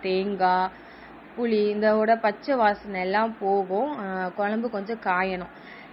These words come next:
இப்போ இது பார்த்தீங்கன்னா, ஒரு, நாங்க வந்து ஒரு கிலோ அளவுக்கு பார்த்தீங்கன்னா, மாவளை மீன், துண்டு மீன் நல்லா வாங்கி வச்சு, நல்லா வாங்கி மஞ்சள், உப்பு போட்டு கழுவி எடுத்து வச்சாச்சு. இந்த மீன் தான் நான் இந்த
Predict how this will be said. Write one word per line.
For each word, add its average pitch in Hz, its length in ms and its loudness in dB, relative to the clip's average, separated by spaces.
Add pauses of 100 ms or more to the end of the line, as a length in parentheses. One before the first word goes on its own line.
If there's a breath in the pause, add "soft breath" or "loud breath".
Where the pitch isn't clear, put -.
இப்போ 208 200 -2
இது 220 180 0
பார்த்தீங்கன்னா, 240 500 0
ஒரு, 226 180 0
நாங்க 202 200 -4
வந்து 226 260 -4
ஒரு 226 200 2
கிலோ 240 180 0
அளவுக்கு 196 360 0
பார்த்தீங்கன்னா, 190 320 -6
மாவளை 202 520 2
மீன், 185 240 -6 (160)
துண்டு 208 260 -4
மீன் 196 180 -6
நல்லா 180 540 0
வாங்கி 185 360 -4
வச்சு, 185 220 -10
நல்லா 185 240 -4
வாங்கி 185 340 -8
மஞ்சள், 190 400 -6
உப்பு 185 180 -10 (120)
போட்டு 185 220 -12
கழுவி 180 320 -6
எடுத்து 175 360 -8
வச்சாச்சு. 208 540 -8 (480 loud breath)
இந்த 269 220 4
மீன் 202 260 2
தான் 226 140 6
நான் 214 120 0
இந்த 190 80 0